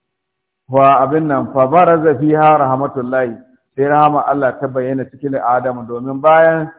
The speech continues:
a, a, a, Adamu shedan ya shirya shi ga nasiha, ya ci wani icci, daga baya sun, sun mace ba hu rabbuhu fa taba alai. Sai Allah ya zabi annabi Adamu ya sake karɓa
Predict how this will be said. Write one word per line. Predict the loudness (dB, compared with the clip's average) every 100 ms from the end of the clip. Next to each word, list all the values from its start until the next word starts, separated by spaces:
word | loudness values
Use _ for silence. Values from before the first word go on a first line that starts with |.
| _ _ _ 0
a, |
a, | 2 2 -2 0 0 0
a, | -2 -2 2 2
Adamu | 2 0 -4 -8 -12 -20 _
shedan | -6 -6 -2 0
ya | 4 2 2
shirya | -2 -2 -2
shi | -6
ga | -6
nasiha, | -8 -6 -2 0 0 -2 -10 -20 _
ya | -2 2 2 2
ci | -2
wani | -2 -4
icci, | -8 -12 -10 -10 -12 _ _
daga | -6 -4 -2
baya | 2 4 6 4 2 -2 -16 -20 _
sun, | -6 -6 -6 -8
sun | -6
mace | -4 -4 -2
ba | 0
hu | 0 -2
rabbuhu | -4 -4 -6
fa | -4
taba | -2 -2 -4
alai. | -10 -12 _ _ _ _ _
Sai | -2
Allah | 0 2 2
ya | 0
zabi | -2 -4 -4 -6
annabi | -4 -4 -4 -4
Adamu | 0 0 -2 -8 -10
ya | -10 -4
sake | -4 -6 -14
karɓa | -14 -14